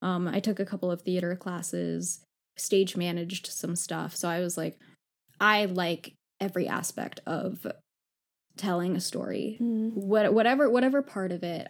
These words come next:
Speaker 1: I want, I want to be a part of it. I like the people that, that I work with. Um, anyone who's passionate about what they do is just really, like, those kinds of people are really fun to be around. And to, uh,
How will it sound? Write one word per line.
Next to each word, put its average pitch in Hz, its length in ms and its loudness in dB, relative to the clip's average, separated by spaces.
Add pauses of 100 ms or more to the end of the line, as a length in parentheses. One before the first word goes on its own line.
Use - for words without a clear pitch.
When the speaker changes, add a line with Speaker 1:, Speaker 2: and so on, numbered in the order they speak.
Speaker 1:
I 180 120 0
want, 180 280 -2
I 190 60 0
want 190 240 0
to - 80 -14
be 170 60 -2
a 170 60 -2
part 170 200 -8
of 165 100 -8
it. - 160 -4
I 185 120 -2
like 185 320 -4
the 185 80 -6
people 247 400 -2
that, 240 400 -2
that 233 320 -4
I 233 100 0
work 233 320 -2
with. 247 300 0 (640)
Um, 175 460 -4 (1000)
anyone 220 340 4
who's 214 180 2
passionate 190 520 -4
about 190 180 -2
what 190 140 -2
they 175 120 -2
do 180 360 -2 (140)
is 180 180 -4
just 175 220 -2
really, 180 520 -2 (300)
like, - 140 -4
those 226 200 6
kinds 214 220 2
of 196 60 -2
people 190 260 0
are 180 100 -2
really 180 220 0
fun 180 200 0
to - 60 -2
be - 160 -2
around. 73 380 -4 (380)
And 208 240 2
to, 190 460 2
uh, 175 420 -4